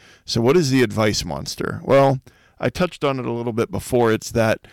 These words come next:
thing that lives inside of us that is there because we are usually asked for advice. We're usually tasked with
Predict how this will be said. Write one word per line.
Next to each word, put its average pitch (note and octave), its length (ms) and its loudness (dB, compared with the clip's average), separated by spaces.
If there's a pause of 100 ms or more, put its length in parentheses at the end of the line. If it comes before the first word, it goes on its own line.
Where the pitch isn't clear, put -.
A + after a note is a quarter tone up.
(340)
thing D#3 320 0
that C#3 140 2
lives A#2 260 2
inside A#2+ 400 2
of A2 120 -2
us A2 220 -2
that A2 280 -2 (300)
is A2 440 -2
there A#2 300 2
because A2+ 540 0
we A#2 500 -2 (400)
are A2+ 160 -2
usually B2 540 2
asked C#3+ 560 0
for - 200 -4
advice. G2+ 440 -4
We're G#2 120 -4
usually A#2+ 400 0
tasked B2 500 -2
with G#2 280 -4